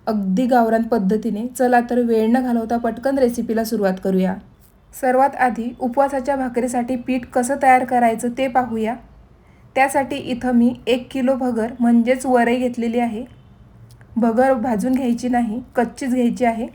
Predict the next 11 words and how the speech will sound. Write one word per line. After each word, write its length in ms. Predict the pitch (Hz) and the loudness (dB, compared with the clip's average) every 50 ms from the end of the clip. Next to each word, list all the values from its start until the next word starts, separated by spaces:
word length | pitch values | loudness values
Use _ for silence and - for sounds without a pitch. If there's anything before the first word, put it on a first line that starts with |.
| - - - - - _ - - - - - - _ - _ _ _ _ - - - - _ _ - - - _ - - - - - - _ - - - - - - - | -16 -20 -20 -20 -20 _ -20 -20 -20 -20 -20 -20 _ -20 _ _ _ _ -20 -20 -20 -20 _ _ -20 -20 -20 _ -20 -20 -20 -20 -20 -20 _ -20 -20 -20 -20 -18 -4 0
त्यानंतर 500 | 269 269 262 269 262 240 240 220 220 277 - - - - - _ _ - - - | 2 2 2 2 2 0 0 0 -4 -6 -8 -12 -20 -20 -20 _ _ -20 0 6
पाव 200 | 247 240 240 247 | 6 6 6 6
किलो 240 | 247 277 254 277 285 | 2 -2 -2 -4 0
साबुदाणा 520 | 277 269 233 214 240 233 254 254 254 285 | 2 2 4 4 4 4 4 4 4 2
घेतलेला 400 | 277 262 247 240 233 233 233 240 | 0 -2 -2 0 0 2 2 2
आहे. 240 | 233 233 226 226 285 - - - - - - - - - - - - - - - - - - - | 2 2 0 -6 -10 -10 -14 -20 -20 -20 -20 -20 -20 -20 -20 -20 -20 -20 -20 -20 -20 -20 -20 -4
साबुदाणासुद्धा 920 | - 254 233 226 220 247 240 240 240 247 254 269 262 - 254 202 196 262 254 | 2 4 4 4 4 2 4 4 4 4 4 2 0 -2 -6 -2 2 2 2
आपल्याला 300 | 247 247 254 254 277 277 | 4 2 0 0 0 0
कच्चाच 420 | 277 247 233 240 - 254 254 240 | -2 -2 -4 -2 -2 0 0 2
घ्यायचा 380 | 247 247 240 233 240 - 247 240 | 2 2 0 0 0 0 0 0
आहे. 380 | 240 220 247 - - - - | 0 -2 -6 -10 -12 -18 -20